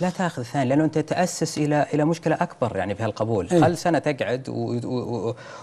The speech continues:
Speaker 1: ويحسون
Speaker 2: لا، هو
Speaker 1: بالمشكلة، ولا نقعد إنه
Speaker 2: لا، لا،
Speaker 1: أنت
Speaker 2: لا، لا، لا،
Speaker 1: تراكم،
Speaker 2: ما، لا،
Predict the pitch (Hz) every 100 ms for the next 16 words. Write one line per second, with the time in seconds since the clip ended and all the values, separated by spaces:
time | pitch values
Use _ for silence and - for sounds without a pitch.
0 | - 113 113 123 113 - 165 165 151 151
1 | 160 110 107 127 202 240 233 214 196 185
2 | 185 180 160 196 208 180 156 170 180 185
3 | 185 180 180 175 151 131 165